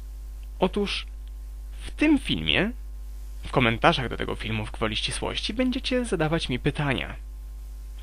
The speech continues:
Ja natomiast postaram się na nie odpowiedzieć w drugiej części, części z odpowiedziami. Co do samych pytań zaś,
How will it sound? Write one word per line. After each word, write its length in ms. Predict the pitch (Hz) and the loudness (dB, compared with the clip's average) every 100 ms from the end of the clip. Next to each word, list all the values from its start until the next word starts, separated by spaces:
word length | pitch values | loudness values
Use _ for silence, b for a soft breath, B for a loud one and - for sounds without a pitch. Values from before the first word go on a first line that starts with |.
| B B B B - | B B B B -4
Ja 240 | 117 113 | 2 2
natomiast 480 | 113 - 110 143 175 | 2 0 2 2 0
postaram 440 | - 220 233 233 | -4 0 2 2
się 140 | 214 196 | 0 0
na 120 | 165 | 2
nie 140 | 151 | 2
odpowiedzieć 680 | 160 - 120 110 123 123 - - | 0 -2 -2 -2 0 0 0 -2
w 160 | 117 127 | -6 2
drugiej 320 | 151 131 104 | 2 4 0
części, 540 | 117 - - - 143 143 | -2 -4 -4 -2 -2 0
części 340 | 120 110 - | 0 0 -2
z 40 | 131 | -4
odpowiedziami. 680 | - 139 147 143 80 - - - - B B B B B - - - - - - - B B B B B B B - - - - - - - - 147 | -2 0 0 0 -2 -6 -8 -10 -10 B B B B B -10 -10 -10 -10 -10 -10 -10 B B B B B B B -12 -10 -12 -12 -10 -10 -10 -4 4
Co 120 | 220 | 4
do 100 | 220 | 4
samych 320 | 202 185 156 | 4 6 4
pytań 380 | - 143 104 104 | 4 2 2 0
zaś, 420 | - - - - | -6 -4 -2 -2